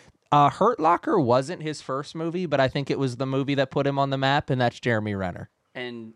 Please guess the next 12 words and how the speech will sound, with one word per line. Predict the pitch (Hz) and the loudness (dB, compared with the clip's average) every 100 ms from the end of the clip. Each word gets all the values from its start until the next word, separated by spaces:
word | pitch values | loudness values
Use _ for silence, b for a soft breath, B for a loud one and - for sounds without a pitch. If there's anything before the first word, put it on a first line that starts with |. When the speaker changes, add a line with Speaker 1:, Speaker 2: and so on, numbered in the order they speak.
| - | -6
Speaker 2:
and | 120 117 117 107 | -2 0 -2 -4
Hurt | 156 226 135 | -2 -2 -2
Locker, | 110 104 - 107 101 - b b b b b _ - | -6 -6 -4 -2 -2 -8 b b b b b _ -8
if | 123 - _ - 131 | -8 -8 _ -6 -2
I | 143 | 0
remember | 160 151 139 139 131 120 | 2 0 0 0 -2 -2
correctly, | 131 113 135 113 | -2 -2 -4 -4
won | 110 107 107 101 - - _ | -4 -2 -4 -8 -12 -20 _
movie | 113 110 107 104 | -8 -4 -4 -6
of | 98 | -8
the | 92 | -8
year | 95 87 73 | -10 -8 -6